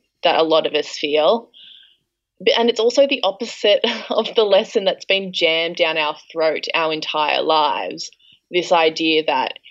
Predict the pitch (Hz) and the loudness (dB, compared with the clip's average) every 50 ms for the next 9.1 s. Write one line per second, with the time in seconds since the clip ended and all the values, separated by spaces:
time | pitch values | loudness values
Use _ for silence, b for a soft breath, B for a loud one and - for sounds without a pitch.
0 | B B B 202 180 151 139 170 190 233 233 - - 262 240 226 208 - - _ | B B B -2 2 2 2 2 2 0 -2 0 2 2 4 2 2 0 -6 _
1 | - 208 196 240 240 - 269 240 208 185 175 165 156 156 - - 156 143 139 62 | -6 0 0 0 2 4 4 4 4 6 4 4 4 2 -2 -8 -8 -6 -6 -6
2 | - - - - - - - _ _ - - 156 165 165 160 165 160 160 170 139 | -6 -6 -8 -8 -12 -16 -18 _ _ -8 -6 -4 -4 -4 -4 -6 -2 0 0 0
3 | - - - 160 - - 147 107 95 71 82 69 69 185 185 _ _ _ _ _ | 0 -2 -6 -8 -6 -4 -4 -4 -4 -4 -6 -10 -14 -14 -18 _ _ _ _ _
4 | _ _ _ _ _ _ _ - 180 202 208 208 - - 247 233 247 269 262 226 | _ _ _ _ _ _ _ -6 -4 -2 -2 -2 -2 0 2 4 4 4 4 4
5 | 202 190 175 175 156 156 - - - - 175 160 147 151 156 - - 165 180 185 | 2 4 4 4 2 2 -2 -4 -4 -2 0 0 0 -2 -4 -4 0 2 2 2
6 | 180 180 - - 71 - - 170 165 160 160 - 180 170 160 - - - _ - | 0 0 -2 -2 0 0 0 0 0 0 -2 -2 -4 -4 -4 -4 -6 -8 _ -10
7 | - 180 180 202 185 180 - - 190 - - 175 175 160 165 - - 160 151 - | -10 -6 -4 -4 -6 -2 2 2 2 4 2 0 -2 -2 -2 -2 0 0 -2 -2
8 | - - 170 - 156 - 151 - 156 151 147 147 147 147 147 - - - 180 175 | -6 -10 -8 -6 -2 -2 -2 -2 -2 -4 -4 -6 -6 -8 -6 -6 -2 0 2 0
9 | 170 | 0